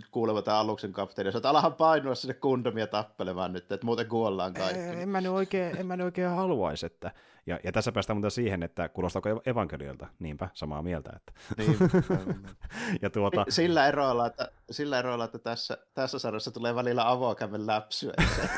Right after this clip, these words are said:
Speaker 1: <laughs> jos ei toteudu.
Speaker 2: Nyt menet, <laughs> nyt menet. <laughs> Okei. Ja niinku, mut, mut justiin tuo,
Speaker 1: Se,
Speaker 2: et-
Speaker 1: sekin on muuten ihan,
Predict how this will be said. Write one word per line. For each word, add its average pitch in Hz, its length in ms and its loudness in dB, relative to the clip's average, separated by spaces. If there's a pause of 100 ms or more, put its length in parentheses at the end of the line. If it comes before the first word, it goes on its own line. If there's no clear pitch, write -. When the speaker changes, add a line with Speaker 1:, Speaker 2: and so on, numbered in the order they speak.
(200)
Speaker 1:
<laughs> 220 100 6
jos 196 100 4
ei 160 100 2
toteudu. 180 420 -4
Speaker 2:
Nyt 170 240 2
menet, 143 460 0 (260)
<laughs> 339 300 -4
nyt 156 240 0
menet. 139 360 -2
<laughs> 196 60 -6 (1120)
Okei. 135 580 -6 (360)
Ja 98 80 0
niinku, 98 320 0 (360)
mut, 110 160 -2
mut 123 120 0
justiin 151 240 0
tuo, 190 120 0
Speaker 1:
Se, 185 80 4
Speaker 2:
et- 143 120 -2
Speaker 1:
sekin 190 340 4
on 151 60 2
muuten 139 280 2
ihan, 131 220 2